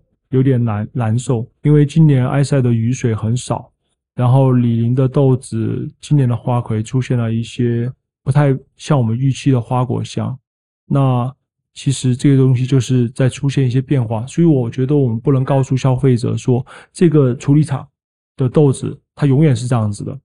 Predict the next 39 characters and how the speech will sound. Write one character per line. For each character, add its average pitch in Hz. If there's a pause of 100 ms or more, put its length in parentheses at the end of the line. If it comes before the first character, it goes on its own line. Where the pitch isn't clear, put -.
(200)
其 -
实 156
每 143
个 139
人 135
都 143
是 139
作 139
为 123
生 143
产 123
者， 117
都 131
是 127
靠 123
天 131
吃 131
饭。 110 (520)
我 127
很 135
难 113
去 131
在 127
这 131
个 123
播 147
客 143
里 123
面 107
去 127
很 110
绝 113
对 135
的 120
告 120
诉 110
大 110
家 107
说， 113